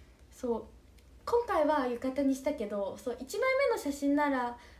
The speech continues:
あの、ファンクラブ入ってない方とかでもさ、あと一枚目の写真見て、その、見ようとかって決める方もいると思うから、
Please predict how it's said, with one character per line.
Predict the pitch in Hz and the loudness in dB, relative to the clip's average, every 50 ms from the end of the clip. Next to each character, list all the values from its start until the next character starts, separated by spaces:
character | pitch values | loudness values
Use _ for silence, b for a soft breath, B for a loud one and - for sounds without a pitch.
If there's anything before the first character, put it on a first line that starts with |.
| B - | B -8
あ | - | -4
の、 | 262 247 254 254 247 240 240 | -2 -2 0 0 -2 -4 -6
フ | - | -6
ァ | - 320 320 | -6 -6 -4
ン | 311 | -2
ク | 349 349 | 0 2
ラ | 349 320 | 4 4
ブ | 277 262 | 4 2
入 | 262 - 277 285 285 | 0 0 0 -2 0
っ | 277 | 0
て | 269 254 | 0 0
な | 262 277 277 | 0 0 -2
い | 262 | -2
方 | 262 226 214 - 202 | -4 -6 -8 -8 -12
と | 208 214 214 | -12 -12 -14
か | - 208 196 | -12 -12 -8
で | 202 202 | -8 -8
も | 196 196 190 | -8 -10 -14
さ、 | - - 233 214 196 - - - b b b b b b | -12 -8 -6 -6 -6 -6 -10 -14 b b b b b b
あ | - 277 | -8 -6
と | - | -6
一 | 277 269 - 381 | -6 -6 -4 0
枚 | 403 453 466 466 | 4 4 4 4
目 | 494 508 | 4 2
の | 453 | 0
写 | 359 311 302 | -2 -4 -6
真 | 302 - 311 302 | -4 -4 -2 -2
見 | 311 285 | -2 -2
て、 | - 277 247 233 220 220 226 | 0 0 0 2 0 -2 -2
そ | - - | -6 -6
の、 | 226 226 220 220 - | -6 -6 -6 -4 2
見 | 254 262 294 | 4 4 4
よ | 339 359 | 4 2
う | 359 - | 0 -2
と | 277 262 | -4 -4
か | - 208 | -4 -6
っ | 208 | -8
て | - 214 | -8 -12
決 | 208 - 233 | -12 -8 -4
め | 226 220 | -4 -2
る | 214 226 | -2 -2
方 | 226 220 220 240 | -4 -6 -4 -2
も | 233 220 214 | -2 -2 -2
い | 202 | -4
る | 208 208 | -6 -6
と | 214 214 | -8 -6
思 | 208 208 208 202 | -4 -4 -4 -6
う | 202 | -8
か | 202 208 202 | -10 -12 -10
ら、 | 202 208 208 208 | -8 -8 -8 -8